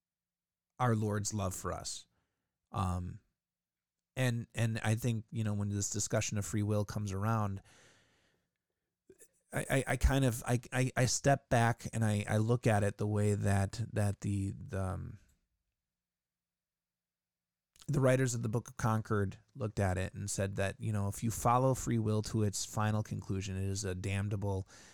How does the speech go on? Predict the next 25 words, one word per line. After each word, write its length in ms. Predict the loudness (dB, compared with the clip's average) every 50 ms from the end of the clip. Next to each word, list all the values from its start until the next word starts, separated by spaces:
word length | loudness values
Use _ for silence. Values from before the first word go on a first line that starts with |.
| -20 _ _
and 180 | -2 -2 0 0
dangerous 680 | 0 0 2 2 2 0 0 0 0 0 -2 -4 -6 -8 _ _ _
doctrine 540 | 0 0 0 0 -2 -6 -10 -10 -10 -10 -14 -16 -20 _ _ _ _ _ _ _ -8 -2
that, 180 | 0 0 0 0 _
that 160 | -2 -2 -2 0
destroys 580 | -2 -4 -4 -2 -2 0 0 2 0 0 -4
faith, 400 | -6 -6 -8 -8 -10 -12 -16 -20 -20 _ _ _ _ _ _ _ -20 -20 _ _ -4
because 380 | -2 0 2 2 2 2 2 0
you 80 | -2
try 220 | 0 2 2 2 2
to 80 | 2
strip 600 | 0 -2 -6 -6 -8 _ 0 2 2 0 0 -4 -12 -14 -14 _ -2
everything 580 | -2 0 0 0 0 -2 -2 -2 -2 -2 -2 -2
that 140 | -2 -2
we 100 | -2 -2
just 200 | -2 -2 -4 -4
talked 280 | -2 -2 -2 -2 -2 -4
about 320 | -6 -4 -4 -4 -4 -6 _ _ _ _
away 280 | -8 -4 -4 -2 -2 -4
from 240 | -4 -6 -6 -6 -6
God 340 | -6 -6 -6 -6 -8 -10 -12 -16 _ _ _ _ _ _ _ -4
and 120 | -2 0 0
now 200 | 2 0 0 0
make 240 | -2 -2 -2 -2 -4
it, 100 | -6